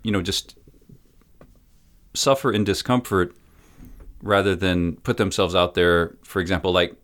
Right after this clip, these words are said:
like, um, maybe going to the bathroom now is a more complicated process, right?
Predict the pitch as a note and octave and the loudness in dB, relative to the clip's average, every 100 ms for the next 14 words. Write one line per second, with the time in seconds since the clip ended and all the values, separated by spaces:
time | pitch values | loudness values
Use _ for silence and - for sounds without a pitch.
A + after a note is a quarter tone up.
0 | _ - E2+ D#2+ - E2+ D#2 D2+ - _ | _ -4 -2 -2 -4 -4 -2 -4 -10 _
1 | _ - G#2 F#2+ G2 F2 G#2 G2+ G#2 F2+ | _ -4 -2 0 -2 -2 0 0 0 0
2 | F#2 F#2 G2 F2+ E2+ E2 E2 E2 E2+ F2 | 2 0 0 0 2 2 0 -2 -4 -2
3 | D#2+ - - _ _ - G2+ - G2 F2 | -2 -4 -12 _ _ -4 -2 -2 -2 -2
4 | D#2+ - E2 D2+ - - - - - - | -2 -2 0 0 -6 -10 -14 -16 -20 -20
5 | - - D#2 - | -14 -2 -2 -2